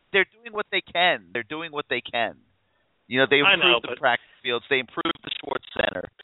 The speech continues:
Speaker 1: Um, the next step is now gonna be, um, cool tubs for the players, and then the next step from there is, is gonna be an indoor facility. I mean, they're, they're making moves. Maybe not as
Speaker 2: It's
Speaker 1: fast
Speaker 2: just
Speaker 1: as everybody
Speaker 2: ten,
Speaker 1: would like,
Speaker 2: ten,
Speaker 1: but they're
Speaker 2: fifteen
Speaker 1: making
Speaker 2: years
Speaker 1: moves.
Speaker 2: too late.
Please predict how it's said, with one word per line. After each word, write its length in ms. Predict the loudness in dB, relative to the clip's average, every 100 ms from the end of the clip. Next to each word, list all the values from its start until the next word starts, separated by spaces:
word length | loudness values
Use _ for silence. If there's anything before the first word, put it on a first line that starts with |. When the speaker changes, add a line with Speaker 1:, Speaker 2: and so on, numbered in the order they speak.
| -20 _ 0
Speaker 1:
Um, 200 | 0 -2 -6
the 80 |
next 220 | -4 -4 -6 -2
step 200 | -2 -2 -18
is 60 | -6
now 260 | -2 -2 -4
gonna 200 | -8 -8
be, 340 | -8 -6 -6 -10 _ _ 0
um, 480 | 2 2 -4 -20 -20 -18
cool 260 | -10 -10 -2
tubs 260 | 2 2 0 -10
for 40 |
the 140 | -10 -2
players, 400 | 2 2 0 -4
and 140 | 0
then 260 | 2 2 0
the 80 | -2
next 240 | -2 -2 -12
step 180 | -6 -6 -4
from 160 | -2
there 320 | 4 6 4 2 -14 -16
is, 100 | -16 _ -8
is 140 | -4
gonna 160 | -4 -2
be 100 | -2
an 20 |
indoor 320 | -2 -2 -2 -2
facility. 580 | -6 -4 -2 0 -2 _ _
I 80 | 4
mean, 140 | 4 4
they're, 160 | 0 2 2
they're 80 | 4
making 400 | 4 2 0 -4
moves. 340 | -4 -6 -10 -20 -20 _ _ _ _ _ _ _ _ -20 _ _
Maybe 300 | 2 2 4
not 140 | 4
as 100 | 2 2
Speaker 2:
It's 60 |
Speaker 1:
fast 240 | 4 6 4
Speaker 2:
just 160 | 0 -10
Speaker 1:
as 80 | -10
everybody 180 | _ 0
Speaker 2:
ten, 120 | 0 0
Speaker 1:
would 100 | -6
like, 140 | -6 2
Speaker 2:
ten, 160 | 2 2
Speaker 1:
but 80 | 2
they're 160 | 2 4
Speaker 2:
fifteen 160 | 2
Speaker 1:
making 80 | 4
Speaker 2:
years 140 | 2 2
Speaker 1:
moves. 80 | 0
Speaker 2:
too 100 | 4
late. 280 | 4 2